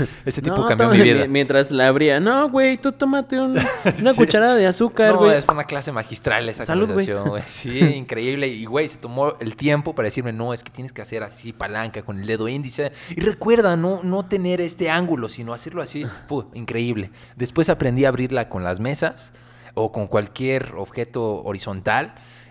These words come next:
Speaker 2: Eh, también, muy, muy
Speaker 1: Con los
Speaker 2: funcional.
Speaker 1: dientes, esa nunca la he hecho.
Speaker 2: No, pero sí conozco a gente que lo ha
Speaker 1: Sí,
Speaker 2: hecho con
Speaker 1: oh,
Speaker 2: los dientes, eh.
Speaker 1: hasta
Speaker 2: Ay,
Speaker 1: siento
Speaker 2: güey.
Speaker 1: feo.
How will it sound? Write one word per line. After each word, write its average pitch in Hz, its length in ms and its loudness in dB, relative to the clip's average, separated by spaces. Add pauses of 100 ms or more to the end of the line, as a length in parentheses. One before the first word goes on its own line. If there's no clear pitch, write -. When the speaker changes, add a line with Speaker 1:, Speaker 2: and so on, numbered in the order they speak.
(140)
Speaker 2:
Eh, 104 320 -4
también, 117 380 -8
muy, 98 140 -14
muy 95 80 -10
Speaker 1:
Con 98 200 -6
los 110 200 -2
Speaker 2:
funcional. 107 220 0 (120)
Speaker 1:
dientes, 135 220 2
esa 131 240 0
nunca 117 320 -2
la 101 80 -2
he - 20 2
hecho. 98 320 -6
Speaker 2:
No, 131 320 0
pero 120 140 -2
sí 139 100 -6
conozco 139 320 -2
a 123 60 -2
gente 131 320 -2
que 95 180 -10
lo 92 140 -2
ha 104 40 -2
Speaker 1:
Sí, 104 60 -4
Speaker 2:
hecho 104 160 -2
con 113 100 -6
Speaker 1:
oh, 123 200 0
Speaker 2:
los 95 100 -6
dientes, 101 380 -10
eh. 85 160 -10
Speaker 1:
hasta 107 160 -8
Speaker 2:
Ay, 98 100 -6
Speaker 1:
siento 101 220 -6
Speaker 2:
güey. 98 260 -6
Speaker 1:
feo. - 100 -16